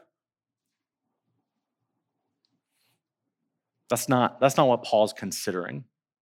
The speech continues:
when he considers his next move. What tops his list is, "What is the Spirit calling me to do?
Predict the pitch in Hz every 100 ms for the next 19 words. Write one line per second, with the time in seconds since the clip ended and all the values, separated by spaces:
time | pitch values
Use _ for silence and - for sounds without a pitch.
0 | _ - 101 110 113 98 - 98 98 104
1 | 90 92 - - 95 117 - _ _ _
2 | _ _ _ _ _ _ _ _ _ -
3 | 131 - 151 127 - 143 117 117 104 -
4 | - 113 107 165 226 147 107 - 117 110
5 | 104 - 104 104 101 101 95 85 90 131